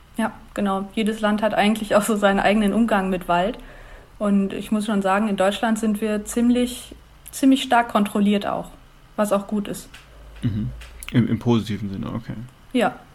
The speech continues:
Speaker 1: genau.
Speaker 2: Okay, ja, Thema Kontrolle, auch die Jagd.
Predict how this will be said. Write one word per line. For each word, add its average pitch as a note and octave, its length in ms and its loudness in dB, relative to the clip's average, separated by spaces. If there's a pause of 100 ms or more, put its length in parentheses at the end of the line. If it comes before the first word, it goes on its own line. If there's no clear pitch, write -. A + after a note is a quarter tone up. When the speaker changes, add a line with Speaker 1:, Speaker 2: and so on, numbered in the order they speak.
(140)
Speaker 1:
genau. A3 200 -8 (680)
Speaker 2:
Okay, B2+ 320 -2
ja, B2 200 4 (140)
Thema C3+ 260 4
Kontrolle, C3 600 0
auch B2+ 460 0
die B2 140 4
Jagd. - 520 -4